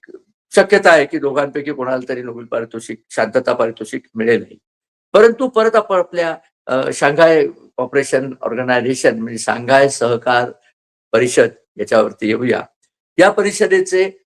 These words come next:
मूळ उद्देश असे होते की सगळ्या राष्ट्रांनी आपापसातले प्रश्न आपापसात भेटून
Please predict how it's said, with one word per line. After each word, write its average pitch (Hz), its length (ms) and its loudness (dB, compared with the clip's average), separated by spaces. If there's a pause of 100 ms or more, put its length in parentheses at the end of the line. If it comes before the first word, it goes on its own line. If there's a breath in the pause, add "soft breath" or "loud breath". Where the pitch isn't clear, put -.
मूळ 185 200 2
उद्देश 180 320 2
असे 160 200 -2
होते 143 380 -2
की - 420 -8
सगळ्या 165 400 4
राष्ट्रांनी 147 640 -2
आपापसातले 165 720 2
प्रश्न 135 560 -6 (100)
आपापसात 156 480 2
भेटून 123 440 -8